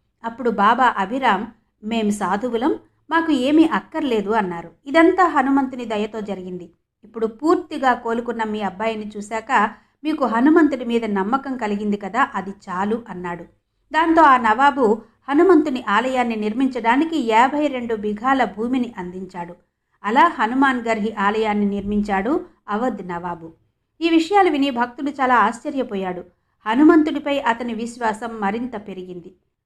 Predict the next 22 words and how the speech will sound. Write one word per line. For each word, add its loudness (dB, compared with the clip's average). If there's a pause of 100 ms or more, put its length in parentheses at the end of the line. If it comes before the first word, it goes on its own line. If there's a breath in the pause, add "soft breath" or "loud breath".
(180)
అంతేకాకుండా 0
హనుమంతుని 2
గర్హి -2
గురించి -4 (260)
ఇప్పటి -6
వరకు -2
ఎవరూ -2
కనిపెట్టలోని -8
అనేక -2
ఆశ్చర్యకరమైన -4
విషయాలున్నాయి. -10 (380)
హనుమాన్ 4
గడిలో 0 (420)
హనుమంతుడు 4
నేరుగా 0
ప్రత్యక్షమవుతాడని -2
మీరు 6
చాలాసార్లు -2
వార్తాపత్రికల్లో -4
కూడా -6 (100)
చూసి -8
ఉండవచ్చు. -18